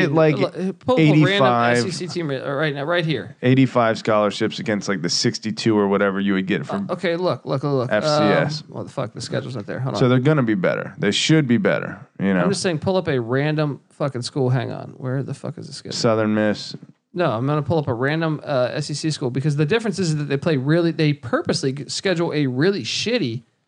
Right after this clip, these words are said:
Speaker 1: But A C C is starting to do it too. Florida State does it, I feel like.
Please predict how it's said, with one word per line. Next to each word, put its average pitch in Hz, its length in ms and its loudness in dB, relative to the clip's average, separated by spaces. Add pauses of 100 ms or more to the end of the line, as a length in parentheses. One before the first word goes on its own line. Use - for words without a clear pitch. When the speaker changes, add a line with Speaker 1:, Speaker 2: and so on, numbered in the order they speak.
(680)
Speaker 1:
But 160 160 0
A 254 140 0
C 294 160 -4
C - 160 -4
is 247 100 0
starting 220 300 0
to 180 60 0
do 160 180 2
it 147 140 -4
too. 214 200 0
Florida 196 280 0
State 208 340 -2
does 127 220 -2
it, 117 40 -4
I 113 100 -4
feel 113 200 -6
like. 104 300 -8